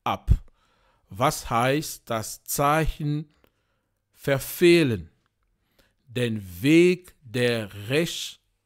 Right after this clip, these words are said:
äh, Rechtschaffenheit und der Ehre verfehlen oder vom Gesetz Elohims abweichen. Sünde ist die bewusste Verletzung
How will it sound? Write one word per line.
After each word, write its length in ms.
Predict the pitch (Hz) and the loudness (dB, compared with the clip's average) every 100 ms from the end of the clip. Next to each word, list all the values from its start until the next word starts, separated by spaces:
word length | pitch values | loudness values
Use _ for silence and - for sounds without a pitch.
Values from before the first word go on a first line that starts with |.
| _ | _
äh, 80 | 127 | -4
Rechtschaffenheit 1500 | 117 107 98 139 170 - 147 143 - 156 147 151 160 - _ _ _ _ _ | -2 -4 -2 -4 -4 -4 -2 -2 -4 -4 -2 -2 -4 -8 _ _ _ _ _
und 300 | - 151 147 - | 0 0 0 -6
der 420 | 123 127 127 - | -2 0 0 -2
Ehre 500 | 147 143 160 170 160 | 2 6 6 4 0
verfehlen 880 | 151 - 135 123 - 117 110 95 80 _ _ _ _ _ _ _ _ _ _ _ | -6 -4 -4 -4 -6 -4 -4 -4 -10 _ _ _ _ _ _ _ _ _ _ _
oder 380 | - 135 123 110 | -6 -2 -2 -4
vom 380 | - 110 104 101 | -6 -10 -10 -8
Gesetz 800 | 101 92 87 101 196 196 - - | -8 -8 -6 0 0 -2 -12 -6
Elohims 680 | 143 151 151 147 151 151 - _ - | -4 0 2 0 0 -4 -12 _ -4
abweichen. 760 | 151 - 110 95 85 - 82 - _ _ _ _ _ _ _ _ _ _ _ _ _ _ | -4 -4 -10 -8 -8 -14 -16 -20 _ _ _ _ _ _ _ _ _ _ _ _ _ _
Sünde 960 | 123 95 90 160 247 202 139 127 165 214 _ _ - | -18 -12 -4 0 2 2 0 -2 -2 -8 _ _ -6
ist 400 | 196 202 - 147 | -4 -4 -8 -8
die 100 | 135 | -8
bewusste 960 | 117 135 117 107 113 220 240 - - | -2 -2 0 -6 -2 0 0 -2 -4
Verletzung 1200 | 185 - 147 127 131 175 175 - 180 170 175 180 | -4 -2 -2 0 0 -2 -2 -6 -4 -2 -4 -6